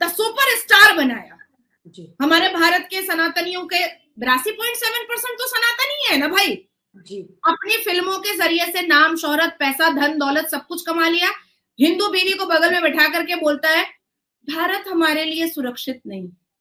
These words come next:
Speaker 2: अफसोस है।
Speaker 1: एपीजे अब्दुल कलाम का नारा
Speaker 2: हम्म।
Speaker 1: सारा मुसलमान लेता है, सारा मुसलमान, "हाँ, हम, हम, एपीजे अब्दुल कलाम हमारे हैं, एपीजे अब्दुल कलाम हमारे हैं।"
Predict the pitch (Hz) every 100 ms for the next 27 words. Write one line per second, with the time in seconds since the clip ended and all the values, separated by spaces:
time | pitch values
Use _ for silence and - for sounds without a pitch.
0 | _ _ _ _ _ _ _ _ _ _
1 | _ _ _ _ - 185 - 294 339 -
2 | 392 453 - 403 427 415 381 392 403 415
3 | 381 339 330 262 - _ _ _ _ _
4 | 190 190 415 523 571 494 508 427 403 392
5 | 302 247 208 - _ - 415 381 302 226
6 | 196 403 359 294 370 302 302 320 269 262
7 | 320 339 269 302 294 302 302 254 269 294
8 | 262 240 247 339 330 254 285 285 285 302
9 | 294 262 262 285 269 -